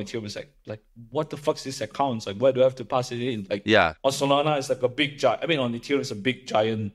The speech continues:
Speaker 1: like, state machine, like a machine that you can just call any,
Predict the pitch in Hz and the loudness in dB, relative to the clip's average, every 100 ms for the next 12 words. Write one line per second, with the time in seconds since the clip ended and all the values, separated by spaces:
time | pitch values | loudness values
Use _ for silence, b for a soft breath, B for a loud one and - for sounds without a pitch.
0 | _ - - _ - - 113 98 98 - | _ -18 -18 _ 0 2 4 0 -2 -6
1 | - 110 117 110 - 127 123 101 101 104 | -6 -4 -2 -2 0 0 2 0 0 -4
2 | 98 - - 110 113 117 117 | -4 0 4 4 2 -2 -4